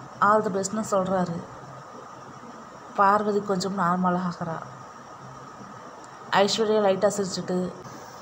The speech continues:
"பயப்படாதீங்க ஆதி, உங்க பார்வதியை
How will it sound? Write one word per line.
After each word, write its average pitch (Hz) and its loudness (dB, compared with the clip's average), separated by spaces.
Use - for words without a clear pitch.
"பயப்படாதீங்க 214 6
ஆதி, 180 4
உங்க 202 2
பார்வதியை 196 4